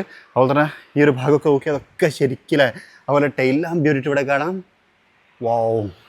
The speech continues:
ബാക്കിലോട്ട് നോക്കിക്കഴിഞ്ഞാൽ അകത്തേക്ക് നമുക്ക് കാണാൻ പറ്റും. ഇവിടെ എഞ്ചിൻ ഇല്ലാത്തതുകൊണ്ട് തന്നെ അത് നമുക്കൊരു സ്റ്റോറേജ് ഏരിയ പോലെയാണ് ഉപയോഗിക്കപ്പെടുന്നത്. ഇനി ഇതാ, ഇതാണ് ഇതിൻ്റെ സൈഡ് പ്രൊഫൈൽ. എന്താ ഭംഗി നോക്കിയാ. ഊപ്സ്, ഗംഭീര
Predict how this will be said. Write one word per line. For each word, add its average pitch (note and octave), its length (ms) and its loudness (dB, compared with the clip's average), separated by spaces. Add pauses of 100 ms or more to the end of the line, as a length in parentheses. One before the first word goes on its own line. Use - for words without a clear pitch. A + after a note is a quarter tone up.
(180)
ബാക്കിലോട്ട് C3+ 340 0
നോക്കിക്കഴിഞ്ഞാൽ C3+ 500 0
അകത്തേക്ക് B2 440 -4
നമുക്ക് A#2+ 260 -12
കാണാൻ B2 280 -6
പറ്റും. F3 200 -6 (560)
ഇവിടെ D3+ 200 6
എഞ്ചിൻ D#3 240 4
ഇല്ലാത്തതുകൊണ്ട് D3+ 460 4
തന്നെ D3+ 160 4 (140)
അത് C3+ 160 2
നമുക്കൊരു C#3+ 280 2
സ്റ്റോറേജ് C#3+ 500 2
ഏരിയ C#3 220 4
പോലെയാണ് B2+ 340 2
ഉപയോഗിക്കപ്പെടുന്നത്. B2+ 640 -2 (540)
ഇനി C3+ 140 6
ഇതാ, C3+ 120 6 (320)
ഇതാണ് A#2+ 400 -4
ഇതിൻ്റെ A#2+ 300 -4
സൈഡ് B2 400 -4
പ്രൊഫൈൽ. G#2+ 360 -6 (680)
എന്താ C#3 500 0 (160)
ഭംഗി C#3 420 2
നോക്കിയാ. F3 300 2 (1200)
ഊപ്സ്, - 340 4 (480)
ഗംഭീര G#3+ 920 4